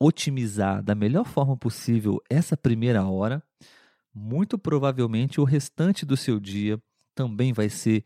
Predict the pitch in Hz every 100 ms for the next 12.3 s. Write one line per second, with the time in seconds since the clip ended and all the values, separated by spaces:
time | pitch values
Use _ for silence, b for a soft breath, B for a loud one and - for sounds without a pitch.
0 | _ - 113 101 - - 120 117 107 98
1 | 98 104 - 104 101 98 _ B B -
2 | 117 - 110 101 98 92 - - _ -
3 | - - - 143 113 104 101 113 113 175
4 | 175 - 117 - 117 117 107 - - B
5 | B B B - 95 - 135 139 135 139
6 | 131 131 131 131 120 113 - 123 - 127
7 | 120 113 110 107 101 98 - _ - -
8 | 107 107 107 104 101 - - _ - 113
9 | 117 - 113 101 - 120 113 101 92 -
10 | 104 110 135 - - 147 139 120 113 107
11 | 113 139 143 135 175 - 107 95 - 120
12 | 127 131